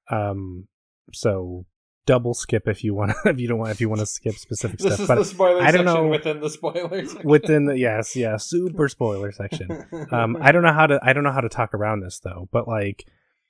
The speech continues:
Speaker 1: at the end, after the Riddler's been caught, the Riddler, one of the delusions that the Riddler has is not just that he wants to reshape the city and blah, blah, blah. He literally thought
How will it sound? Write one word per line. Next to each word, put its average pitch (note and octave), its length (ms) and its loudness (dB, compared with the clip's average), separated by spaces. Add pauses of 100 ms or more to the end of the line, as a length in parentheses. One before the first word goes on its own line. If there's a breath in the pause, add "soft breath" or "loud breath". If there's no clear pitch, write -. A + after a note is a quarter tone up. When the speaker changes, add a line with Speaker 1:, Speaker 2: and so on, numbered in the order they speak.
(280)
Speaker 1:
at B2 180 0
the B2 160 -8
end, B2 480 2
after A2+ 320 -2
the A2+ 100 -2
Riddler's G#2 320 -2
been F#2+ 180 -4
caught, G#2 440 -2 (580)
the B2+ 180 -2
Riddler, A#2+ 520 2
one A#2 180 0
of C#3+ 120 0
the D3+ 80 4
delusions A#2 500 -2
that A2 100 -6
the A2+ 80 -2
Riddler G#2 280 -2 (100)
has A2 260 0
is G2+ 160 -6
not A2 200 -2
just - 200 -6
that A#2+ 120 -4
he A2 260 -8
wants G#2+ 260 -6
to A2+ 100 -8
reshape G#2 360 -8
the - 80 -8
city G2+ 240 -6
and G2 100 -10
blah, F#2+ 140 -10
blah, F2+ 100 -14
blah. G2+ 380 -2 (520)
He F3 280 -4
literally C3+ 560 2
thought A2 360 0